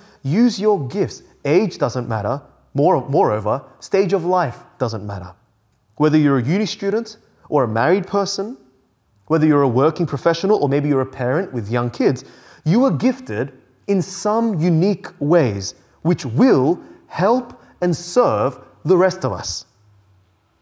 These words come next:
When it comes to using your gifts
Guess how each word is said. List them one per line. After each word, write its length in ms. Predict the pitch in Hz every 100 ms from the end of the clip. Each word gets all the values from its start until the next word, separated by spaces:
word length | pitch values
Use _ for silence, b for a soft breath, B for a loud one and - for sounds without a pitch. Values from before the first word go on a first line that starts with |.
| _ _ _ _ _ _ _ _ _ _ _ _ _ _ B B B
When 120 | 156 175
it 120 | -
comes 200 | 226 226
to 100 | 208
using 340 | 175 175 170
your 140 | 147 120
gifts 420 | - 165 -